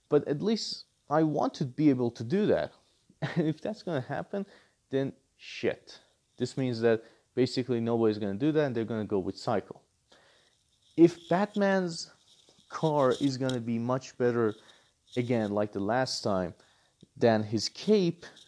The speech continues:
then, oh boy, you're in other trouble. Of course, honestly, I hated the car, so I just traveled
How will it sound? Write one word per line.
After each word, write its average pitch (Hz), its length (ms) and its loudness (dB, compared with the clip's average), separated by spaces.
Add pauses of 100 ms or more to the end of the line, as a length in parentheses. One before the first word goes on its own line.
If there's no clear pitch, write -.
(140)
then, 127 260 2 (320)
oh 139 140 8
boy, 87 200 -2 (760)
you're 107 180 2
in 107 100 0
other 90 200 0
trouble. - 380 -8 (460)
Of - 180 4
course, - 500 4
honestly, 156 720 4
I 127 160 0
hated 120 360 0
the 98 80 -4
car, 120 480 -2 (340)
so 117 560 4 (160)
I 123 100 2
just 123 260 -4
traveled 110 640 2